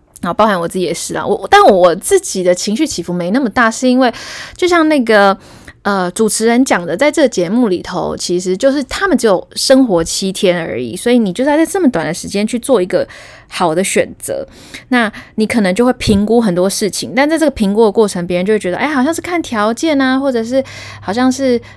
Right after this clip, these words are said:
你，你有很多，好像你，你是谁，很自以为是可以做很多的选择。当然，我觉得他可能那个手段或者是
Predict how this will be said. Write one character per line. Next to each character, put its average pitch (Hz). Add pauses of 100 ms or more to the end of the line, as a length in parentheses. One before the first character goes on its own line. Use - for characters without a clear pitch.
你， 190
你 214
有 233
很 226
多， 214
好 214
像 262
你， 214
你 196
是 277
谁， 185
很 185
自 247
以 208
为 175
是 214
可 202
以 -
做 208
很 165
多 175
的 170
选 -
择。 -
当 277
然， 269
我 202
觉 180
得 175
他 214
可 185
能 175
那 196
个 180 (240)
手 165
段 214
或 240
者 202
是 208